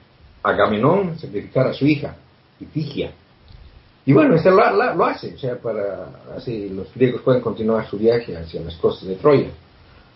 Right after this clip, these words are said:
Algo que no debe, no debió hacer, pues después, eh, luego su esposa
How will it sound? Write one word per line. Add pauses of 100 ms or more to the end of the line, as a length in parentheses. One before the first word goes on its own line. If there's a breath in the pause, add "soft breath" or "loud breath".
(120)
Algo
que
no
debe,
no
debió
hacer,
pues
después,
eh,
luego
su
esposa